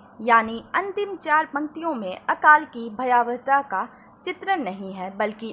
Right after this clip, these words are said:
उसकी छाया के हटने का चित्रण है। इस बंद में उत्साह और उल्लास का वातावरण चित्रित है। कई दिनों के बाद घर में अन्न के दानों का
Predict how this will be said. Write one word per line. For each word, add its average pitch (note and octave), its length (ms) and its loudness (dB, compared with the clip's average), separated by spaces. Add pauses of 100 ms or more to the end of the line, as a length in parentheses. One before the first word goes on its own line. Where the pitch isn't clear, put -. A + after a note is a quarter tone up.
उसकी A#3+ 300 -8
छाया D#4 440 0
के A3 200 -8
हटने D#4 400 -6
का F#3 140 -2
चित्रण F#3 440 -12
है। F3 180 -12 (580)
इस C4 180 -6
बंद F4 300 -2
में A#3 260 -10
उत्साह - 520 2
और A#3 240 0
उल्लास C#4+ 480 0
का G3+ 160 0
वातावरण G#3+ 680 2
चित्रित - 520 -8
है। F3 140 -12 (400)
कई F4 200 0
दिनों C4 300 -4
के C4 160 -4
बाद G3 340 2 (260)
घर F4 220 0
में A3+ 280 -6
अन्न E4+ 320 -6
के A#3 220 -6
दानों C4+ 380 0 (380)
का G3+ 160 4